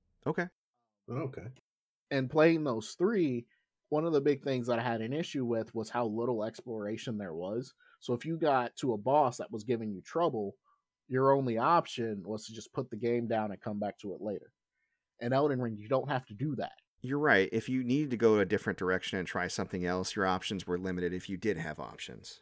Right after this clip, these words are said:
Speaker 1: right?
Speaker 3: Right.
Speaker 1: I agree with you on that, yeah.
Speaker 3: And in this one, in Elden Ring, you can actually explore, like,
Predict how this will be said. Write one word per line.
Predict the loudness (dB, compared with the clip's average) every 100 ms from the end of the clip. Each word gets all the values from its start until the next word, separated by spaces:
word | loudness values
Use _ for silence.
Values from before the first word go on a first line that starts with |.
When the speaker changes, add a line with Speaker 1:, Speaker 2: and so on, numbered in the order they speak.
| _
Speaker 1:
right? | -2 2
Speaker 3:
Right. | 2 2 -6 -4
Speaker 1:
I |
agree | 2 2
with | 0
you | -6
on | -6
that, | -8 -10
yeah. | -14 -6
Speaker 3:
And | -2 0 0
in |
this | 0 0 0
one, | -2
in | 0
Elden | 0 0 -2
Ring, | -2 -4
you | -4
can | -2
actually | -2 -2 -4
explore, | -4 -2 -2
like, | 0